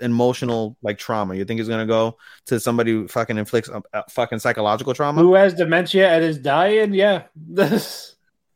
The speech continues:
Speaker 1: Highly
Speaker 2: could be,
Speaker 1: doubt
Speaker 2: could,
Speaker 1: that.
Speaker 2: could be like the closure type of thing.
Speaker 1: No, definitely went home. He doesn't have the mindset of fucking closure. He has the mindset of, "I wanna go cry in my pillow and jerk off and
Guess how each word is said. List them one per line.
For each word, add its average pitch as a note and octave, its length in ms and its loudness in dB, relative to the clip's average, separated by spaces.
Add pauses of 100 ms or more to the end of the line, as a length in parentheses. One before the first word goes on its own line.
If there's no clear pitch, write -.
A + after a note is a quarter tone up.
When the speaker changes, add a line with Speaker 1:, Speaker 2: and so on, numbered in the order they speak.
(100)
Speaker 1:
Highly G2+ 280 -2
Speaker 2:
could D#3 80 -2
be, E3 80 -4
Speaker 1:
doubt E2+ 140 -8
Speaker 2:
could, F3+ 180 2
Speaker 1:
that. - 80 -14
Speaker 2:
could E3+ 120 0
be E3+ 120 4
like D#3+ 200 2
the D#3 200 -4
closure D#3 420 -2
type A#2+ 240 -6
of G#2+ 100 -16
thing. A2 300 -12 (140)
Speaker 1:
No, G#2+ 260 -2
definitely B2+ 400 -2
went C#3+ 160 -4
home. F#2+ 240 -6
He A#2+ 80 -2
doesn't C3 240 0
have A2+ 320 -2
the G#2 80 -2
mindset G2 420 -4
of F#2 120 -6
fucking G2 260 -6
closure. G2 320 -2
He G#2+ 80 -4
has A2+ 220 -2
the A2 40 -6
mindset G#2+ 360 -2
of, A2 100 2
"I C#3 80 4
wanna D3+ 220 2
go C#3 120 0
cry C#3+ 300 0
in C3+ 60 -2
my B2+ 140 -2
pillow A#2+ 420 0
and G#2+ 160 -14
jerk C3 240 0
off A#2 400 -2
and F#2 260 -16